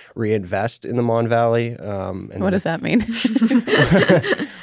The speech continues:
Speaker 1: Well, they were gonna pour a bunch of, you know, millions of dollars into those facilities to update them and retrofit
Speaker 2: Right, right,
Speaker 1: them
Speaker 2: right.
Speaker 1: with modern equipment.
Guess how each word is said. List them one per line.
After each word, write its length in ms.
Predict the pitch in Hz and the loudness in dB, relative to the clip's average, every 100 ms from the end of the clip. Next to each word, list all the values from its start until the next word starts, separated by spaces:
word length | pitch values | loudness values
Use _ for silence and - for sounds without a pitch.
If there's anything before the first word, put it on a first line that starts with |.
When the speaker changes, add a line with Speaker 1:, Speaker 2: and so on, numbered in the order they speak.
| 214 | 4
Speaker 1:
Well, 220 | 196 175 | 6 6
they 140 | 160 | 6
were 260 | 156 143 143 | 4 4 2
gonna 300 | 143 135 123 | 2 2 0
pour 260 | - 139 | 2 2
a 60 | 123 | 4
bunch 260 | 123 120 123 | 0 0 0
of, 400 | 117 110 107 - | 0 0 -6 -10
you 100 | 123 | -4
know, 80 | 113 | 0
millions 360 | 110 117 117 104 | 4 4 4 0
of 60 | |
dollars 420 | 101 110 107 107 90 | 0 2 2 0 -2
into 420 | 113 - 110 101 | -4 -2 -4 -2
those 180 | 101 - | -4 -6
facilities 640 | - - 113 107 107 101 | -6 0 2 2 0 -2
to 520 | - 104 95 92 92 - | -6 -4 -4 -4 -6 -4
update 380 | 117 - 104 - | -4 -2 -4 -2
them 360 | 107 104 104 | -2 0 -2
and 240 | 87 98 90 | -4 -4 -4
retrofit 180 | 98 196 | -2 0
Speaker 2:
Right, 220 | 160 117 | 0 -2
right, 60 | - | 0
Speaker 1:
them 120 | 107 | -2
Speaker 2:
right. 100 | 104 | 0
Speaker 1:
with 160 | 98 - | -2 -2
modern 340 | 101 101 95 | -2 0 -2
equipment. 520 | 90 120 107 104 92 | -2 -2 0 -2 -4